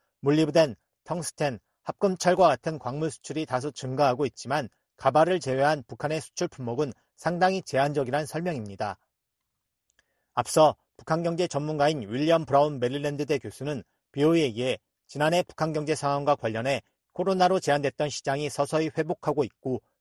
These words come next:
봉쇄됐던 국경이 열리면서 중국으로부터 소비재 수입이 재개돼 주민들의 생활 수준이 조금이나마 개선됐다면서도 북한이 경제 발전을 이루려면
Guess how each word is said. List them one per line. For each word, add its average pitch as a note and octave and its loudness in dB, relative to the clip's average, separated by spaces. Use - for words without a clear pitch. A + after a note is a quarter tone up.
봉쇄됐던 E3 2
국경이 D3 -4
열리면서 A#2+ 0
중국으로부터 E3 0
소비재 E3+ -2
수입이 D3 -4
재개돼 A#2 -2
주민들의 E3 0
생활 F#3 2
수준이 C#3+ -6
조금이나마 D3+ 2
개선됐다면서도 A#2+ -4
북한이 D3 0
경제 D3+ 4
발전을 E3+ 4
이루려면 B2 -4